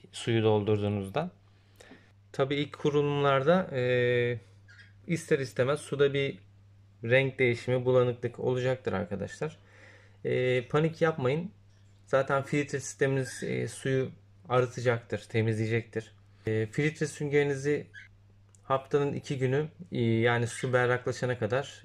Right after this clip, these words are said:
temizleyebilirsiniz. Onun dışında haftalık su değişimlerini ihmal etmezseniz ikinci haftaya zaten su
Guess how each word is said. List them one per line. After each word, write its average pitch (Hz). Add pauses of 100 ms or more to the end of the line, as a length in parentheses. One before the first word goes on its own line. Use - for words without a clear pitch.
temizleyebilirsiniz. 131
Onun 127
dışında 123
haftalık 123
su 123
değişimlerini 127
ihmal 123
etmezseniz 120
ikinci 120
haftaya 113
zaten 120
su 127